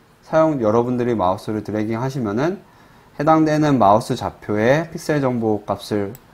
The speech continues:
C로 얻으시고, 그 C로 얻은 것을 레드, 그린, 블루라는 함수를 통해서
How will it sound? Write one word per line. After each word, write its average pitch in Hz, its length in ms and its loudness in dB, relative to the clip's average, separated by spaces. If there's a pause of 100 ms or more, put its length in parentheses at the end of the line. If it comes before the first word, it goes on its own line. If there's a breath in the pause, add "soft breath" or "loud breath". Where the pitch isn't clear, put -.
(160)
C로 143 340 0
얻으시고, 107 640 -2 (440 loud breath)
그 117 120 0
C로 175 360 4
얻은 113 280 2
것을 143 440 -2 (640 soft breath)
레드, 123 680 2
그린, 107 440 0
블루라는 113 520 2
함수를 139 420 -2
통해서 127 580 0